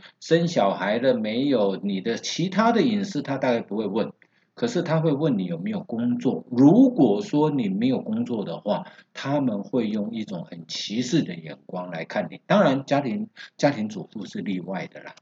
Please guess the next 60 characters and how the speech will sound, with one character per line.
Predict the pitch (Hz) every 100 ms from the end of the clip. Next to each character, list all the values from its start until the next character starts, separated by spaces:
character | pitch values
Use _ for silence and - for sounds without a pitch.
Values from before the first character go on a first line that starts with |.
| -
哦。 | - - - - -
所 | 160
以 | 165
呢， | 131 117 - -
这 | 262 233
个 | 160
部 | 143 120
分 | 127 85 -
台 | - 104
湾 | 117 113 117 -
应 | 107 107
该 | 107 104
要 | 107 92
继 | 104
续 | 98 104
的 | 82
强 | 82 - 80 87
调 | 107 85 82
劳 | 90 85 80 98
动 | 110 104 80
的 | 80
价 | - 95
值， | - 78 80 - - -
千 | - 143 156 156
万 | 156 139 101
不 | - 107 135
要 | 139 98
太 | - 143 113
过 | 98 110 92
于 | 90
强 | 95 - 85 85 98
调 | 123 92 - - -
不 | 175 101
劳 | 78 85 98
而 | 92 110
获 | 123 - 247 - -
的 | 87 -
这 | -
一 | 82
个， | - 80 _ _
这 | - 98
一 | 85
个 | 85 87
价 | 95 -
值。 | - - _ - _ _ _ _ _
好， | 107 123 123
这 | 139 - - 123
其 | - 139
实 | 135
不 | -
劳 | 120 104
而 | 101
获 | 113
不 | 90 90
是 | 92
价 | 87 95
值 | 76 73
啦， | 71 76 -
是 | 98 82
懒 | 82 69